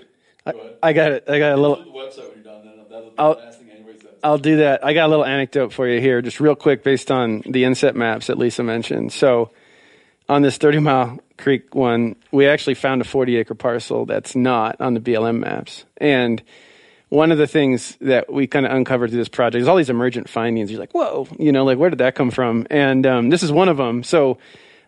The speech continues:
Speaker 1: on the Beavertail to Bearmouth example, there's this Department of Transportation example. And, and we were trying to figure out, well, how are Department of, the Tra-,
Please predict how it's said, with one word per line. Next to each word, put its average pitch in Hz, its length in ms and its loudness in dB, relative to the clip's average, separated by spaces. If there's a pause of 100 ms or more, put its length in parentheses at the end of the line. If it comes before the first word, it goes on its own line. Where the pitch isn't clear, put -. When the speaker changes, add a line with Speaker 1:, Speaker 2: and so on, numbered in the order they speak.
(140)
Speaker 1:
on 156 120 4
the 156 80 4
Beavertail 180 400 2
to 135 60 -2
Bearmouth 151 520 0
example, 131 440 -2
there's 127 180 2
this 127 140 -2
Department 127 460 -2
of 107 80 -6
Transportation 123 720 -6
example. 110 500 -8
And, 117 180 -6
and 123 240 0 (440)
we - 80 4
were 185 60 6
trying 156 220 0
to - 60 -6
figure 135 200 2
out, 120 120 0
well, 127 220 2
how 127 220 2
are 175 100 2
Department 165 420 0
of, 139 80 -4 (140)
the 143 80 -6
Tra-, - 360 -8